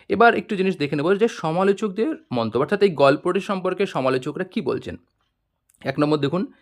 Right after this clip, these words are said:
যে জন্মপথিক এক উদাসী কিশোর চিত্তের সর্ববিধ স্নেহবন্ধনের প্রতি উদাসীনতার বিপুল কাহিনী। রবীন্দ্রনাথের অন্তরের ঘর ছাড়া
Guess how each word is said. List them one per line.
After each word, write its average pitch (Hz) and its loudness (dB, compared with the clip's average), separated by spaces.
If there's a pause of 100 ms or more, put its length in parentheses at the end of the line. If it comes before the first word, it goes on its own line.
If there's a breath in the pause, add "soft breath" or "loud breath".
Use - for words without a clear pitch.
(280 soft breath)
যে 139 -2
জন্মপথিক 190 4
এক 165 0
উদাসী 175 2
কিশোর 139 -2
চিত্তের 185 -2 (840)
সর্ববিধ 185 4
স্নেহবন্ধনের 156 2
প্রতি 151 0
উদাসীনতার 143 2
বিপুল 113 -2
কাহিনী। 165 0 (800 soft breath)
রবীন্দ্রনাথের 233 6
অন্তরের 165 2
ঘর 135 4 (220)
ছাড়া 123 4